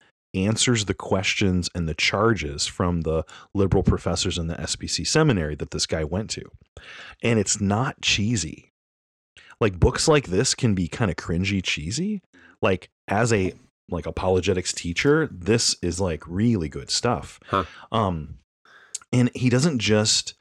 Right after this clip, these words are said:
Speaker 1: he doesn't just put up an argument and knock it down. Like, that would be good, but he's actually getting into the, like, I don't know what word to use, the psychological, the emotional, the, like,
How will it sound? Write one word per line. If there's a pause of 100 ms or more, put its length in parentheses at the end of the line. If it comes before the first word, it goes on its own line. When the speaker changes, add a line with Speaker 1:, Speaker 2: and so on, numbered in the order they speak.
(540)
Speaker 1:
he
doesn't
just
put
up
an
argument
and
knock
it
down. (420)
Like,
that
would
be
good, (720)
but
he's
actually
getting
into
the,
like, (280)
I
don't
know
what
word
to
use,
the
psychological,
the
emotional,
the,
like,